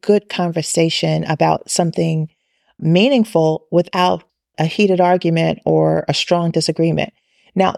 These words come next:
that doesn't mean that y'all have to think exactly alike or that you can't have a difference of opinion.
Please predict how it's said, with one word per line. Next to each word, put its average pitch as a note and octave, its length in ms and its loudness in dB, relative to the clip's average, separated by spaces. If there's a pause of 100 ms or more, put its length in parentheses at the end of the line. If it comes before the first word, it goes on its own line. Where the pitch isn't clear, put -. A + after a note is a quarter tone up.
that C#4+ 200 -2
doesn't G4 320 -2
mean D#4 200 -2
that A3 160 0
y'all A3+ 140 0
have G#3+ 300 -2
to F#3 340 0
think - 540 -4 (220)
exactly E3+ 520 -2
alike G3 600 0 (440)
or D#3+ 440 2
that E3 400 0
you E3 80 0
can't F3+ 280 0
have E3+ 160 -2
a D#3 60 0
difference F3 360 0
of D#3+ 80 -8
opinion. F#3+ 600 -2